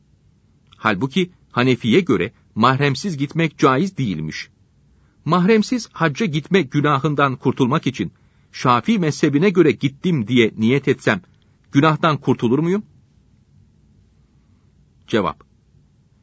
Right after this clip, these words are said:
Şafii mezhebi taklit edilerek farz olan hacca da gidilmez. Ancak bilmeden gidilmişse, Şafii mezhebine göre gittim diye niyet edilince,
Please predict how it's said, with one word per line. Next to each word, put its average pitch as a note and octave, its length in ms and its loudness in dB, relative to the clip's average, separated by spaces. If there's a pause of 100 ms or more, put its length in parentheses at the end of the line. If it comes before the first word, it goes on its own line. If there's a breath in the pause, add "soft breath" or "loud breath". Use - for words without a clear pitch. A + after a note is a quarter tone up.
(360)
Şafii F3 460 0
mezhebi D#3+ 480 0
taklit D3+ 400 -2
edilerek B2 480 -2 (100)
farz D#3 340 0
olan C#3 240 0
hacca C3 420 -2
da A#2 60 2
gidilmez. D#2 600 -8 (1120)
Ancak G#2+ 320 -2
bilmeden A2+ 640 -2
gidilmişse, F#2+ 600 -4 (260 soft breath)
Şafii B2+ 480 -2
mezhebine B2 480 0
göre A#2 220 0
gittim C#3 480 -4
diye G2+ 260 -2
niyet A2 300 -2
edilince, A#2+ 480 -2